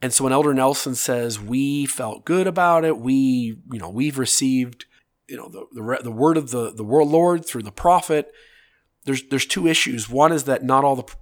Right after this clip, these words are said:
apostles are there, and when some of them get back, they're not too happy. Number two is that what right does Elder Nelson have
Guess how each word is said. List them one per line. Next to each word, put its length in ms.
apostles 540
are 80
there, 380
and 280
when 320
some 220
of 100
them 140
get 220
back, 440
they're 200
not 240
too 140
happy. 500
Number 260
two 680
is 180
that 300
what 320
right 560
does 280
Elder 320
Nelson 560
have 720